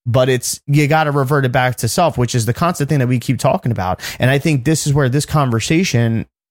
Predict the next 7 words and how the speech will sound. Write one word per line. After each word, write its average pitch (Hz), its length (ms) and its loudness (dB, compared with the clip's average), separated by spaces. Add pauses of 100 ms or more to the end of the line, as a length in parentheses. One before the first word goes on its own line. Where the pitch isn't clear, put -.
(120)
and 113 420 0
understanding 120 640 0
of 113 80 0
energy 117 340 0
in 107 100 2
this 104 220 -2
way, 143 360 2